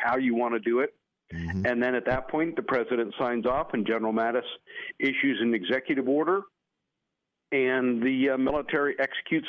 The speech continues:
Speaker 1: the mission. It's just that simple. The ramifications and everything else then fall into the lap, obviously, of Secretary Tillerson as Secretary of State, who has to go to Russia, who has to hold the meetings, and we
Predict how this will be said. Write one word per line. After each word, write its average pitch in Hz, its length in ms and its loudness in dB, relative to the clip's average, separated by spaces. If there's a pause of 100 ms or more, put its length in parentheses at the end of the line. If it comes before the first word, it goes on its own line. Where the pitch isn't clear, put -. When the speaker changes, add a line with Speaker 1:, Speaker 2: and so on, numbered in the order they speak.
Speaker 1:
the 139 60 0
mission. 165 320 -2 (280)
It's 123 240 0
just 135 240 0
that 143 240 0
simple. 139 420 -2 (420)
The 117 60 2
ramifications 156 1000 0
and 113 100 0
everything 113 380 2
else 113 200 0 (420)
then 165 380 0
fall 147 240 2
into 131 220 0
the 110 80 0
lap, 110 380 2
obviously, 110 600 0
of 110 160 0
Secretary 107 560 0
Tillerson 123 520 0
as 98 140 0
Secretary 110 420 0
of 90 120 -2
State, 156 320 2 (600)
who 131 260 2
has 120 300 0
to 123 80 0
go 107 180 2
to 104 60 0
Russia, 113 520 0 (300)
who 113 120 2
has 120 200 0 (100)
to 120 80 -2
hold 110 240 -2
the 104 60 -2
meetings, 113 480 2
and 113 180 2
we 107 120 2